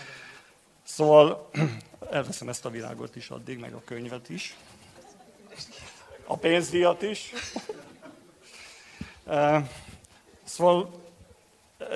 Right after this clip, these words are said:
és annyit tudok önről, nem, nem találkoztunk így, ö, még személyesen, hogy az édesapja is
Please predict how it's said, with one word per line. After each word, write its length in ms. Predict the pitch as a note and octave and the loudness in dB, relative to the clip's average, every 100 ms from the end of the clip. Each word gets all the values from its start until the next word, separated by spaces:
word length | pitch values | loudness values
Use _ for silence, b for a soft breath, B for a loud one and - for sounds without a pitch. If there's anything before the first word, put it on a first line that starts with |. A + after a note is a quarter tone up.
| - | -6
és 240 | - F3 - | -2 0 0
annyit 380 | F3 F#3+ F3+ D#3+ | 4 4 4 0
tudok 380 | F3+ D#3+ D3+ | 2 2 4
önről, 460 | D#3 D3+ D3+ D#3+ E3+ | 4 6 6 6 6
nem, 280 | E3 D#3 D#3 | 4 2 4
nem 180 | D#3+ D3 | 2 4
találkoztunk 760 | C#3+ C3 C3+ C3+ - C#3 C3 | 4 4 2 -2 -4 -4 -6
így, 360 | C#3 C3+ B2+ C3+ | -4 -6 -8 -6
ö, 260 | - C3+ C3 | -2 0 0
még 200 | C3 B2+ | -2 -6
személyesen, 760 | - C3+ C#3 C3+ C#3 - D3+ C#3+ | -4 -2 0 0 -2 0 0 0
hogy 200 | C#3 C#3 | 0 4
az 380 | C#3+ C#3+ C#3+ - | 4 2 -2 -2
édesapja 720 | E3+ D#3+ A#2+ - B2 - B2+ | 0 2 0 0 -4 -2 -4
is 380 | B2+ B2 - | -4 -4 -6